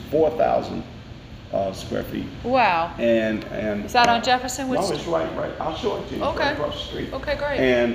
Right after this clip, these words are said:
Speaker 1: and, well, it's
Speaker 2: That way.
Speaker 1: this way.
Speaker 2: Okay.
Speaker 1: And, um, and when I went, I called. I said, "I'm not up here." He said, "Yes, you are, Mister Jimmy." I said, "No, I'm not." And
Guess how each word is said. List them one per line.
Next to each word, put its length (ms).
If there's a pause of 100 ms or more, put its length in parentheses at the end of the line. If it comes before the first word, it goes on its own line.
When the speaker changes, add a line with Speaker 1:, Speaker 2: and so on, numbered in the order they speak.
Speaker 1:
and, 260
well, 380
it's 240 (440)
Speaker 2:
That 180
way. 200
Speaker 1:
this 220
way. 100 (100)
Speaker 2:
Okay. 340
Speaker 1:
And, 400 (180)
um, 460 (880)
and 260
when 120
I 60
went, 360 (240)
I 80
called. 440
I 80
said, 320 (760)
"I'm 160
not 180
up 220
here." 140
He 260
said, 140
"Yes, 200
you 120
are, 120
Mister 280
Jimmy." 260 (100)
I 40
said, 180
"No, 120
I'm 200
not." 300 (640)
And 680